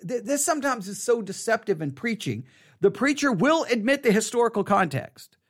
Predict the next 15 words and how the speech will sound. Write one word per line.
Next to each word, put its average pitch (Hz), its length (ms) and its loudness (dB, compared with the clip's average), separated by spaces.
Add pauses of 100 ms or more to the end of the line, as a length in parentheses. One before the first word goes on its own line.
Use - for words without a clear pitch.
(240)
will 311 200 4
acknowledge 254 720 4
it, - 160 -14 (320)
may 320 300 4
even 285 400 0
do 277 180 0
a 269 80 0
little 262 260 0
work 254 320 2
on 247 220 4
it, - 260 -8 (320)
but - 180 -2
then 269 360 0
s-, - 160 -12 (160)
quickly 208 760 -2